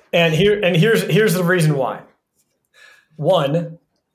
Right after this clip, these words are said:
I'm gonna be gone for the first week. So I'm already missing a quarter of it, which kinda sucks.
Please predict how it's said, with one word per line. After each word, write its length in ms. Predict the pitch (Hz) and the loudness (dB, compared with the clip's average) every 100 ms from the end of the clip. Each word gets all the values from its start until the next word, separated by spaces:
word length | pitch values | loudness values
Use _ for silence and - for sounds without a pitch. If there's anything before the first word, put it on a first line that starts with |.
| _ | _
I'm 220 | 151 147 | 0 2
gonna 180 | 156 160 | 4 4
be 140 | 147 | 2
gone 600 | 143 151 147 131 127 135 - | 0 0 2 0 -4 -8 -6
for 160 | 156 | -4
the 160 | 143 123 | -2 -4
first 460 | - 160 151 - | -4 -2 -2 -4
week. 500 | 135 135 123 - - _ | -6 -6 -8 -10 -20 _
So 140 | - 151 | -4 0
I'm 80 | |
already 160 | 160 156 | 2 2
missing 320 | 151 156 143 | 0 -2 -4
a 60 | 127 | -4
quarter 420 | - 151 123 117 | -4 -2 -2 -4
of 120 | 113 | -2
it, 300 | 120 135 - _ _ _ | -4 -4 -8 _ _ _
which 340 | - 127 - - _ _ _ _ - | -6 -6 -8 -18 _ _ _ _ -8
kinda 220 | 143 131 | -6 -6
sucks. 420 | - 123 156 - | -6 -6 -6 -14